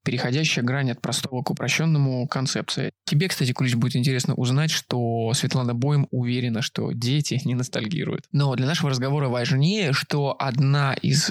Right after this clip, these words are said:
глав её книги, в которой она пишет про Набокова, Бродского, Кабакова,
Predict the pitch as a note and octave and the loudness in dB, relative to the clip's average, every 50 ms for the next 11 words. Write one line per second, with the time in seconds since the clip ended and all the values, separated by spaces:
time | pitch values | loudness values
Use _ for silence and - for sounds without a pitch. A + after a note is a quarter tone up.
0 | - E3+ - F3 D#3+ C#3+ D#3+ G3 G3+ - - C3+ C3 B2 A2+ - D3 C3+ B2+ A2+ | -2 -2 -2 0 0 0 0 0 0 0 0 0 0 0 0 2 2 4 4 2
1 | A2+ - - - - B2+ A#2+ A#2 A#2 A#2 A#2+ - - D3+ - - - - - - | 0 -2 -2 -2 -2 -2 0 0 0 0 0 0 0 0 0 0 0 -2 0 0
2 | - - - - A#2+ D#3 G3 G#3 G3 F#3+ - - - A#2 A#2+ B2 B2+ C#3 E3 F#3 | 0 -2 -2 -2 -2 -2 0 0 -2 -2 -2 -2 -4 -2 -2 0 0 0 0 0
3 | F3 - - - G#2+ G2+ - - - A2+ A2 A2 A2 - - E3+ F3+ F3+ - | -2 -2 -4 -4 -4 -4 -4 -2 -2 -2 -2 -2 -2 -2 -2 -2 0 0 -2